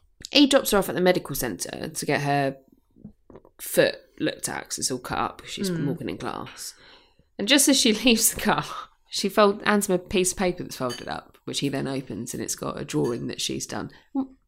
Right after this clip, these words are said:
Speaker 1: of Smudgy Face Man.
Speaker 2: Yeah.
Speaker 1: Right, why
Speaker 2: Everyone's,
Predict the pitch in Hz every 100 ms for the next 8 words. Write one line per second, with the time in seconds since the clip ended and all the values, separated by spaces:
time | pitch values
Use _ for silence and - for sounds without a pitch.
0 | - 156 151 - - _ _ _ _ _
1 | - - 160 139 - 131 135 - - -
2 | 151 170 156 156 - _ 190 - - _
3 | 330 339 123 110 233 - _ _ _ -
4 | - 190